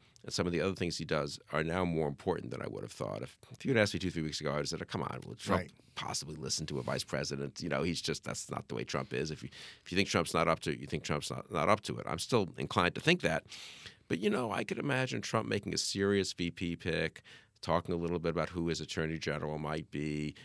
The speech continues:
Speaker 1: giving a couple of spe-, speeches that are a little less, uh, uh, a little more
Speaker 2: Mm-hmm.
Speaker 1: muted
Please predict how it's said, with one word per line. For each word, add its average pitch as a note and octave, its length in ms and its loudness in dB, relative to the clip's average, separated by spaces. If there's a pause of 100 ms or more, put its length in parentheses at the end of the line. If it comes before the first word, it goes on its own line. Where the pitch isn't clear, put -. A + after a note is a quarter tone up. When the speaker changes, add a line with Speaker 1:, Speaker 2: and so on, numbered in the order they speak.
Speaker 1:
giving D2+ 220 -2
a C2 40 -8
couple - 420 0
of - 100 -2
spe-, - 480 -4
speeches E2 440 -2
that D2 100 0
are C#2 60 -2
a C#2 40 -2
little E2+ 320 0
less, E2 380 0 (400)
uh, - 40 -6
uh, C#2 420 2 (220)
a B1 420 -2
little F2 180 2
more D#2 160 4
Speaker 2:
Mm-hmm. F2 340 0
Speaker 1:
muted D#2+ 520 4